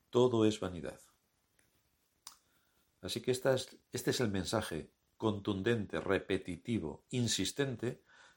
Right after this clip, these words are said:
que nos transmite este texto. En segundo lugar, vamos a ver las implicaciones del término.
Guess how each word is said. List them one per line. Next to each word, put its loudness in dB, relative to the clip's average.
que -2
nos -2
transmite -4
este -6
texto. -12
En 4
segundo 10
lugar, 10
vamos 2
a 4
ver 6
las 2
implicaciones 0
del 0
término. -8